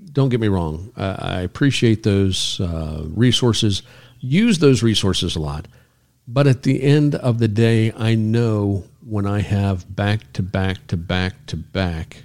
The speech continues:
go-to meeting meetings, I'm hitting record so that I can listen to things and digest it later on down the line. I don't need to,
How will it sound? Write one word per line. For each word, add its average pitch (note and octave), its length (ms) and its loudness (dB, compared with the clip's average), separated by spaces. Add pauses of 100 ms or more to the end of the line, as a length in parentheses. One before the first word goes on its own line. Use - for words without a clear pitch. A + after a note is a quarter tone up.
(140)
go-to G#2+ 560 0
meeting F2+ 460 0
meetings, D#2+ 580 -2 (800)
I'm A2 180 0
hitting C#3 300 4
record G2+ 500 0
so - 140 0
that F#2+ 100 2
I F#2+ 60 0
can G2 180 -4
listen G#2+ 280 0
to - 60 -4
things F2+ 300 -2
and G2 120 -6
digest F2+ 480 -2
it D2+ 100 -6
later E2+ 260 -4
on E2 80 -4
down D#2+ 160 -6
the D#2 80 -8
line. - 340 -10 (300)
I F#2+ 100 -6
don't G2+ 400 -2
need F#2 480 0 (1200)
to, F#2+ 200 2